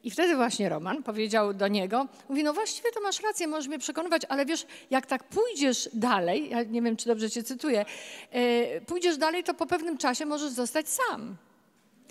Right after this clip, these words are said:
<laughs> No i tak faktycznie jest, że jeżeli nie patrzymy, gdzie są nasi uczniowie, nie sprawdzamy kryteriów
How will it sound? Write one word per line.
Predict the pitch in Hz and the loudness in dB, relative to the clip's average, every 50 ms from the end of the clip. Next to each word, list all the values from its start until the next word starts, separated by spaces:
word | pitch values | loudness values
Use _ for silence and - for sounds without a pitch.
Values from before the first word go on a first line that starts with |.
| - - - - - - - | -20 -20 -20 -20 -20 -6 0
<laughs> | 233 202 - - - 185 - - - - - - - - - 262 254 196 - 269 285 262 | 2 2 2 2 -2 -8 -10 -12 -12 -12 -12 -14 -12 -2 6 6 8 8 10 8 8 8
No | 254 269 285 294 | 8 4 4 4
i | 330 330 302 | 2 0 -2
tak | 285 - 285 302 294 - | 0 0 0 0 0 0
faktycznie | - 285 269 - - 247 226 - 226 240 254 277 | 0 0 0 0 -2 -2 -2 -2 0 2 4 4
jest, | 349 415 370 202 185 180 - - - - | 4 4 4 2 0 -2 -4 -8 -10 -10
że | 214 202 220 | -4 -2 0
jeżeli | 214 220 220 220 220 214 | 0 0 0 0 0 0
nie | 220 220 | -2 0
patrzymy, | 214 226 214 214 - 220 233 220 220 | 0 0 -2 0 0 -2 0 0 0
gdzie | 202 190 214 226 | -2 -2 -4 -2
są | 220 240 220 | -2 0 0
nasi | 220 214 214 - 220 | 0 0 0 0 -2
uczniowie, | 208 208 - - 196 190 202 233 | -4 -2 -2 0 0 0 0 0
nie | 220 220 254 320 | 2 4 2 2
sprawdzamy | 311 - - 262 240 202 190 208 190 175 180 180 | 2 2 2 0 2 2 2 2 2 2 0 -4
kryteriów | - - 214 196 208 196 185 185 185 202 202 | -4 -4 -4 0 2 2 2 2 2 0 -2